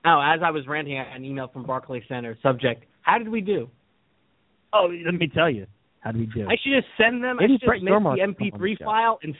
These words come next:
Speaker 1: send this back over to them. And then he's
Speaker 2: You
Speaker 1: on
Speaker 2: should.
Speaker 1: M S N B C during the day. He goes on all these T V shows, you know, holding the black jersey. And, you know, again with the,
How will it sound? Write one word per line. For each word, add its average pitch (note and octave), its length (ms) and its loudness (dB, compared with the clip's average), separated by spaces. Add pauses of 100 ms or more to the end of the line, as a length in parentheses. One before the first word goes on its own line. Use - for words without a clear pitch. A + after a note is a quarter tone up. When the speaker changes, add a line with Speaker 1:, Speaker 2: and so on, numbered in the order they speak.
Speaker 1:
send G3 240 2
this E3+ 160 -2
back E3+ 220 4
over F3+ 240 2
to C3 60 -12
them. B2+ 140 -8 (280)
And G#3 120 2
then C#4+ 120 4
he's F4+ 120 0
Speaker 2:
You D4 60 6
Speaker 1:
on C#4 180 6
Speaker 2:
should. A3+ 120 4
Speaker 1:
M A#3+ 60 6
S F3+ 120 2
N A3+ 180 -2
B G3+ 240 -8
C A3+ 160 -2
during D#3+ 300 4
the C#3 80 -6
day. C3 380 -4 (220)
He - 60 -10
goes G#3 160 2
on G#3 100 0
all A#3 140 2
these C#4+ 140 -4 (100)
T B3+ 120 -4
V B3 160 -4 (100)
shows, C#3+ 320 2 (140)
you F3 80 -2
know, E3+ 100 4
holding G#3+ 400 2
the F3 60 -2
black E3+ 440 -2
jersey. C#3+ 500 -2 (760)
And, E3 440 0
you F#3 120 -4
know, F#3+ 140 2
again A#3 420 2
with G#3+ 180 -2
the, F#3 320 -4